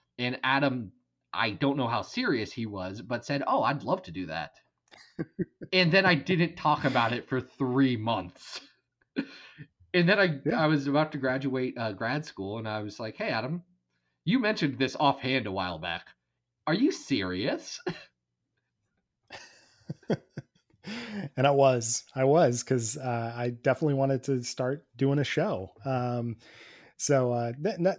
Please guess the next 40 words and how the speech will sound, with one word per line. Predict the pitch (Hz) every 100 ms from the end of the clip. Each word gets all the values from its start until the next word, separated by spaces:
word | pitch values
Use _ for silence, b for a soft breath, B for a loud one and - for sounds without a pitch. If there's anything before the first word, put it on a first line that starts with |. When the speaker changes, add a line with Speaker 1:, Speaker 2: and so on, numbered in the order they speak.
| 147
Speaker 2:
that | 147 180
pretty | 170 143
much | 123 -
nailed | 123 120 117
it. | 107 110
I | 117
think | 135 117 -
that | 127
was | 123
a |
good | 117 120
answer. | 117 107 110 101 -
Um, | 139 135 131 127 120 B B B B _
all | 139
right, | 131 110
this | 143 151
next | 170 -
question | 180 147 151
I |
think | 123 143
is, | 127 - -
is | 143 120
directed | 143 139 135 127
at | 120
me. | 135 143 123 113 107 -
Um, | 131 123 120 120
we | 143
know | 139 143 175 185 185 190 _
that | 127 127 113
Zach's | 127 143 147 -
favorite, | - 151 135 139 - _ _ _ _ -
quote | - 160
unquote, | 156 127 151 131 139 -
worst | 170 202 - -
X-Men, | 147 - - 123 107 107 - b b b b _
X-Man | 151 - 147 127
Speaker 1:
Yeah. | 117
Speaker 2:
is | 117
Maggot. | 120 143 117 101 107 _ _ _ _ _ -
But | 131